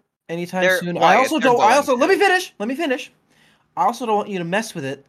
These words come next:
Speaker 1: like you did with The Witcher and you scared off Henry Cavill,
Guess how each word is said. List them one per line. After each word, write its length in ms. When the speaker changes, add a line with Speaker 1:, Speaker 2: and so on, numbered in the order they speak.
Speaker 1:
like 200
you 80
did 340
with 140
The 100
Witcher 540
and 140
you 80
scared 320
off 340
Henry 200
Cavill, 380